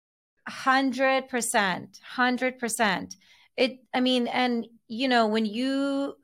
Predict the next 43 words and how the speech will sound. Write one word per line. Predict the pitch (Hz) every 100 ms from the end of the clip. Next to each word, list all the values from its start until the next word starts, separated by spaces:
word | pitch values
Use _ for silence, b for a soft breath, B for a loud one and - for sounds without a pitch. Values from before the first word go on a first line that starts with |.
| _ _ _ _ _ _
what | 208 262
do | 277
they | 254
say? | 254 247 240
What | 240
is | 240
that | 220 214
rule | 208 214 220 226
that, | 202 196
like, | 220 202 185 190 b -
twenty | 311 339 370
percent | 349 330
of | 311
your | 262
input | 285 294 233
is | 226
eighty | 269 262
percent | 269 247 240
of |
your | 220 -
output, | 233 233 190 - b b b
which | 247 254
means | 339 320 269 220
we | 285
don't | 359 359
have | 370
that | 330
much | 302
capacity. | 277 269 294 - - - 208 -
<laughs> | 370 - 466 466 B B B B B _
And | - 311
so | 359 330 294 B B
that's | - 330 359
why | 349 320
you | 302
need | 302 427 466
to | -
partner | 277 262 254 262
and | 247
have | 262 254 240
all, | - 254 240 240 233 226 -
all | - 240 240 240 233
these, | 233 220 220 196